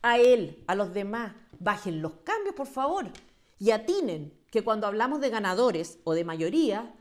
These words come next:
no estamos hablando acá de gente que haya sacado más del cincuenta por ciento de las preferencias.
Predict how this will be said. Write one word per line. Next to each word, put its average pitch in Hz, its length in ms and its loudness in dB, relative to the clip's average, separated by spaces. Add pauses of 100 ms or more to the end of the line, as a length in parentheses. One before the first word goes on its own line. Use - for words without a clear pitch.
(240)
no 262 100 -2
estamos 339 540 -4
hablando 269 460 -2
acá 226 440 -4 (220)
de 233 100 -4
gente 277 280 -6
que 277 80 -4
haya 285 160 -4
sacado 262 560 -4
más 226 240 0
del 233 160 4
cincuenta 254 580 -4
por 226 80 -6
ciento 240 300 -8
de 214 60 -4
las 202 60 -10
preferencias. 214 680 -8